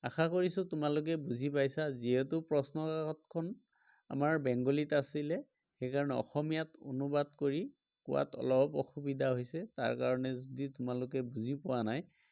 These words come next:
তেতিয়াহ'লে তোমালোকে মোৰ WhatsApp নম্বৰত মেছেজো কৰিব পাৰিবা। আৰু যদি তোমালোকৰ প্ৰশ্ন কাকতৰ প্ৰয়োজন হয়, মই আগতেই কৈছোঁ যে আমাৰ Telegram চেনেলৰ লিংক আমি এই ভিডিঅ'ৰ ডেছক্ৰিপশ্যনত দি দিম,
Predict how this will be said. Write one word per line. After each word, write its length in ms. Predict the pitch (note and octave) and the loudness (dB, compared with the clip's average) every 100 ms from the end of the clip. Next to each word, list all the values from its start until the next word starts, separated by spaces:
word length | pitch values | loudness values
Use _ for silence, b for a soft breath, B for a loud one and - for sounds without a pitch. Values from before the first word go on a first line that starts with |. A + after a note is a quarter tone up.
| b | b
তেতিয়াহ'লে 500 | - A2+ C3+ C3 C3+ | -4 2 4 6 4
তোমালোকে 520 | C#3 C3+ C3 C3 C3+ C#3 | 0 0 0 0 -2 -2
মোৰ 300 | C3 C3 A2+ | 0 -2 0
WhatsApp 400 | A2+ A2+ C#3+ D3 | 0 0 -2 -2
নম্বৰত 460 | C#3+ C3+ B2+ C#3 - _ _ _ - | -2 -2 0 -2 -4 _ _ _ -2
মেছেজো 520 | A#2+ A#2 C#3 D3 D#3 | 0 2 2 4 6
কৰিব 240 | D#3 D3+ D3 D3 | 6 6 4 2
পাৰিবা। 380 | C#3+ C#3+ D3 G#3 _ _ _ _ | 2 2 0 -6 _ _ _ _
আৰু 200 | - C#3+ | 4 4
যদি 300 | F3 E3+ E3 | 4 2 0
তোমালোকৰ 540 | D#3+ D#3 D3+ D#3+ E3 E3 | 0 4 6 6 4 2
প্ৰশ্ন 440 | - C#3 - D#3 | 2 0 0 0
কাকতৰ 500 | D#3 D3+ D#3 D#3 D#3 | 0 -2 0 0 0
প্ৰয়োজন 520 | - C3 C3+ C#3+ D3+ | 2 4 6 4 2
হয়, 260 | C#3 D3+ F3 | 0 -2 -2
মই 280 | C#3+ C3 B2+ | -2 0 2
আগতেই 520 | A#2 A#2+ C3 D3+ D#3 | 4 2 0 0 0
কৈছোঁ 440 | D#3 D3+ - G3+ C4 | 0 -2 -2 -8 -8
যে 240 | C3+ B2+ | -6 -2
আমাৰ 300 | A#2+ A#2+ B2+ C3 | -2 -2 -4 -2
Telegram 500 | B2+ B2+ C3+ C#3 D3 | -2 0 0 -2 -2
চেনেলৰ 1000 | D3 - C#3 C#3+ A3 - _ - C#3+ C#3 C3+ | -4 -6 -4 -4 -6 -12 _ -6 0 2 2
লিংক 360 | B2+ D3 C#3+ | 2 0 -4
আমি 300 | C#3 C3 F#3 - b b b b b | -4 -2 -2 -6 b b b b b
এই 140 | D3+ D3+ | 4 6
ভিডিঅ'ৰ 400 | C3+ C3 C#3+ D3 | 4 6 6 8
ডেছক্ৰিপশ্যনত 800 | C3 - C#3+ D3+ - D#3 D3 | 6 2 0 -2 0 -2 0
দি 220 | C3 B2 D3 | 0 0 0
দিম, 220 | D3 | 0